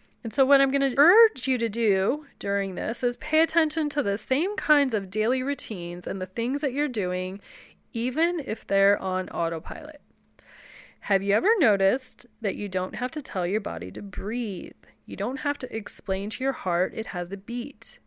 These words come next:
It's on autopilot. Well, some of these exact energies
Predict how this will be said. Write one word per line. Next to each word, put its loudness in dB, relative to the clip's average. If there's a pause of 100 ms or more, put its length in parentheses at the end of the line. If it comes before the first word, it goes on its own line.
It's -8
on -4
autopilot. -4 (1040)
Well, 2
some 2
of 4
these 2
exact 0
energies -2